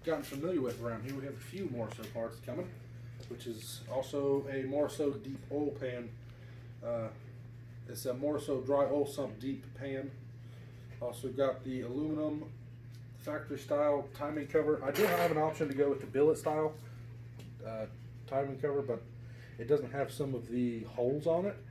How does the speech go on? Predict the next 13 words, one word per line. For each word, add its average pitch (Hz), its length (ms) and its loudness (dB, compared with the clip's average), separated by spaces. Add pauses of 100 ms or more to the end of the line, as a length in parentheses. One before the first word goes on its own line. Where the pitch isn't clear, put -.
(340)
So - 160 -2
that 123 140 2
way 127 140 4
I 123 60 4
could 117 180 -6
run, 117 460 2 (340)
obviously, 110 340 -6
the 104 100 -4
alternator, 117 640 -2 (440)
a - 40 -8
couple 117 220 -6
of - 140 -10
pulleys, 131 480 -2